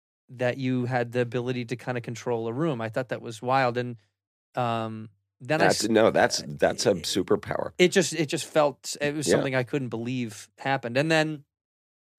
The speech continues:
Speaker 1: as life had gone on, I, you know, I was obsessed with comedy when I was young, and I kinda lied to myself and everybody in my family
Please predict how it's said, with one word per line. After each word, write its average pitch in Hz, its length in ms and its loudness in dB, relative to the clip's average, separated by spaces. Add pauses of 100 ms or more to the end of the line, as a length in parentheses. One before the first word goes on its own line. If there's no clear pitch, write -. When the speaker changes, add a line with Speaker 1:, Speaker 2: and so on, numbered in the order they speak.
(580)
Speaker 1:
as 135 160 0
life 131 180 2
had 120 160 -4
gone 120 180 0
on, 135 160 2
I, 110 220 0
you 127 140 -8
know, 107 300 -10
I 120 160 0
was 107 220 -8
obsessed 110 360 -4
with 104 120 -12
comedy 107 380 -6
when 104 140 -8
I 104 80 -6
was 104 180 -12
young, 107 320 -6
and 104 220 -16 (360)
I 151 100 0
kinda 180 220 0
lied 131 260 2
to 123 60 -6
myself 113 400 -2
and 135 140 -4
everybody 113 420 0
in 110 60 -6
my 107 140 -4
family 107 560 -8